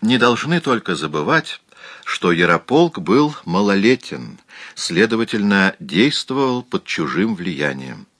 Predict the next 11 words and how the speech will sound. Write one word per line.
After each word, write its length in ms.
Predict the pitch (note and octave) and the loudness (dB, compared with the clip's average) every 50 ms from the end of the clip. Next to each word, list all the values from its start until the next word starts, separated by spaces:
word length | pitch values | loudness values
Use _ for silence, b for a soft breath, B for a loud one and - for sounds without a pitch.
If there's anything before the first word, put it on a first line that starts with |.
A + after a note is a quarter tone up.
| _ _ _ _ _ _ _ _ B B B B | _ _ _ _ _ _ _ _ B B B B
Единственным 760 | - F#2+ A#2 C3 D3+ F3+ E3+ E3 - - C#3 C3+ B2+ B2 A#2+ | -2 0 2 4 4 2 2 2 0 -2 -2 0 2 0 0
событием 640 | A2+ - - A2 G#2 A2 A#2+ G#2+ - - G2 F#2 F2 E2 | 0 -2 -2 -2 0 0 -2 -2 0 -2 -2 0 0 0
Ярополкова 720 | D2 D#2+ D#2+ F2+ E2+ - F#2 F2+ E2+ - - E2+ D#2 D2+ | 0 0 0 0 -2 -2 -4 -4 -4 -4 -4 -4 -4 -4
княжения, 640 | - - D#2 D2 - B2+ C#3+ C#3 A#2+ F2+ C#2+ C2 - - | -4 -6 -6 -2 0 2 2 2 2 0 -2 -4 -8 -10
внесенным 640 | - D#2+ E2 E2+ - - F#2 D#2 D2+ D2 D2 D2 D2 | -8 -6 -6 -6 -4 -2 -2 -2 -2 -2 -4 -6 -6
в 40 | D#2 | -4
летопись, 580 | E2+ D2 C#2 - - _ - - - - - B B B B B B | -4 -4 -4 -6 -12 _ -14 -12 -12 -12 -14 B B B B B B
была 420 | - D2+ D2+ D#2+ G2 B2 C3+ C3+ C3 - | -6 -4 -2 0 2 2 4 2 2 0
усобица 720 | - G#2+ - - - C3+ D3 C3 A2 F#2 E2 - - - D#2+ | -2 -4 -4 -2 2 4 4 4 4 0 -4 -6 -6 -6 -4
между 480 | D#2 D#2+ D#2 - C#2+ D2 D#2 D2+ D2 | -2 -4 -4 -4 -4 -4 -4 -4 -4
сыновьями 800 | - - - F2+ D#2+ D#2 C#2+ C#2 C#2+ F2 G2+ G#2+ A2 G#2+ G#2+ | -6 -6 -4 -4 -2 -2 -4 -2 -2 0 0 2 0 -2 -2